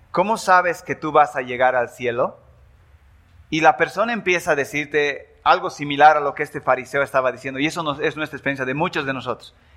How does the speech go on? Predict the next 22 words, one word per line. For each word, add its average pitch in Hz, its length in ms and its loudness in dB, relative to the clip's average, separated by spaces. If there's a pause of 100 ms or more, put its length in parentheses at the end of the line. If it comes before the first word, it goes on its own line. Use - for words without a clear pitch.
Es - 200 -2
que 135 200 -6
yo 156 340 2
antes 151 640 -4
<laughs> - 520 -12 (420)
hacía 131 460 2
esto, 131 320 -2
hacía 131 280 -2
esto, 135 180 -6
hacía 120 220 -4
esto, 113 160 -10
bebía, 123 540 -2
tomaba, 123 400 2
pegaba, 120 420 2
¿no? 196 220 -2
Hemos 165 220 -8
hablado 143 240 2
sobre 131 240 -6
esto. 196 240 -6 (240)
Pero 156 200 6
ahora 214 280 10
yo 196 480 2